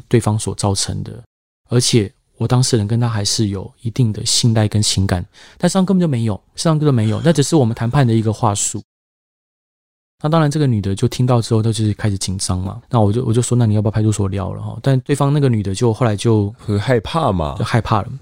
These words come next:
Speaker 1: 她真的害怕了，大概就示软，然后就说：“啊，是她不尊重女性啊，是她不继续跟我发生关系啊。”我就说：“这个东西本来就是应该要你情我愿才开心嘛。”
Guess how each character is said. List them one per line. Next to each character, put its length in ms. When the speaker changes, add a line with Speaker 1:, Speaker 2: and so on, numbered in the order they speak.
Speaker 1:
她 80
真 160
的 60
害 100
怕 260
了， 200
大 100
概 80
就 120
示 320
软， 200
然 120
后 20
就 100
说 300
：“啊， 320
是 120
她 140
不 100
尊 140
重 180
女 140
性 340
啊， 320
是 140
她 300
不 100
继 100
续 140
跟 140
我 40
发 160
生 160
关 220
系 260
啊。” 60
我 140
就 80
说 180
：“这 80
个 80
东 160
西 140
本 120
来 140
就 140
是 180
应 100
该 100
要 100
你 100
情 240
我 140
愿 100
才 100
开 220
心 220
嘛。” 200